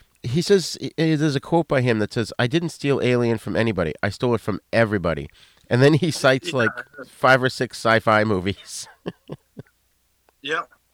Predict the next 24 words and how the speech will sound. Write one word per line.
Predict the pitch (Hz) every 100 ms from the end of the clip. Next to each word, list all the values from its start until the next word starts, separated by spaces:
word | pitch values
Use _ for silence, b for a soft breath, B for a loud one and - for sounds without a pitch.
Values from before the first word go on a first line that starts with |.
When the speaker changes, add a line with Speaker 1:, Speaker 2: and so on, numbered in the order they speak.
| _ _ _ _ _ _
Speaker 2:
Yeah, | 156
it | 196
worked. | 165 185 - - _ _ b b b b b b _
Speaker 1:
Yeah. | 107 98 - _ _ _ _ _ 135
And | 139
I | 160 202
think | 381 220 - -
he, | 147 135 170
well, | 160 165
he | 165 175
doesn't, | 160 190 202
in | 170 156
the |
research | 147 196 - 190 -
that | 117
I | 113
did, | 107 95 - -
uh, | 113
Dan | 98 147
O'Bannon | 160 147 139
doesn't | 104 117 107 101
say | 127 120
it, | 104
but, | 107